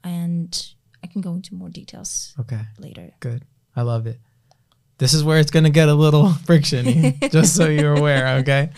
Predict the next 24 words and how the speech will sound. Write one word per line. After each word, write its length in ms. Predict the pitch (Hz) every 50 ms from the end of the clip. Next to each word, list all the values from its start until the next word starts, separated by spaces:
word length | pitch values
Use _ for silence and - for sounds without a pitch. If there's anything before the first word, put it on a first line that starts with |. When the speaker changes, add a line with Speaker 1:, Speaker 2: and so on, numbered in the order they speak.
| - - -
Speaker 1:
<laughs> 180 | - 320 -
Bring 260 | 226 196 247 254 254
it 80 | 254 254
Speaker 2:
Um, 240 | 247 233 208 170 190
Speaker 1:
on. 60 | -
Speaker 2:
all 140 | 165 180 180
right, 180 | 180 170 165 160
great. 500 | 170 165 180 165 156 151 - - - 285 -
Speaker 1:
<laughs> 60 | - - -
Speaker 2:
Um, 440 | 139 143 147 143 139 135 127 123 120 - - - - _ _ _ _ _ _ _ _ _ _ _
so 400 | - - - 180 160 151 147 147 135 143 143 - - - - - - - - _ _ _ _ _ _ _ _ _
there's 160 | - 156 147
two 120 | 143 - 196
parts 280 | - 151 120 123 -
of 80 | 113 107
it. 120 | 107 107 107 107 - -
What 180 | 131 139 160 160
makes 240 | 160 165 170 170 -
me 120 | 170 160
a 40 | 143
Christian 600 | 139 - 127 123 139 - - 160 160 165 165 - - _ _ _ _ _ _ _ _ _ _ _ _ _ _ _ _ -
is 300 | - 131 117 113 - - - _ _ _ _ _ _ _ _
Jesus. 540 | - - 123 113 104 107 101 110 - - - _ _ _ -
Speaker 1:
Mm. 240 | 220 202 196 190